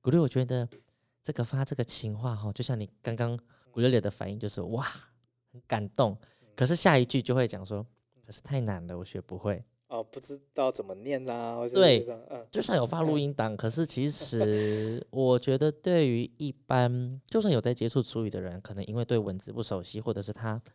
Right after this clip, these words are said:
Speaker 1: 嗯，耐心或者是接触族语的时间都没有那么久的时候，你突然要他接触一句话，其实相对难。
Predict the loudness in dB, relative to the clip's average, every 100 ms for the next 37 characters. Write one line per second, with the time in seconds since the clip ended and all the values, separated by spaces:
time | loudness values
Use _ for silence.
0 | _ _ _ _ _ _ -10 -6 -4 -6
1 | -10 -12 -20 -20 _ _ _ _ _ _
2 | _ _ 0 2 2 0 0 2 6 6
3 | 6 0 -2 0 0 -2 0 0 2 2
4 | 0 -2 -4 -2 2 4 2 2 2 2
5 | -2 -4 -6 -8 -6 -4 -4 -4 -2 0
6 | 2 2 0 -2 -2 -2 -4 -10 -8 -8
7 | -8 -8 -8 -8 -4 -4 -6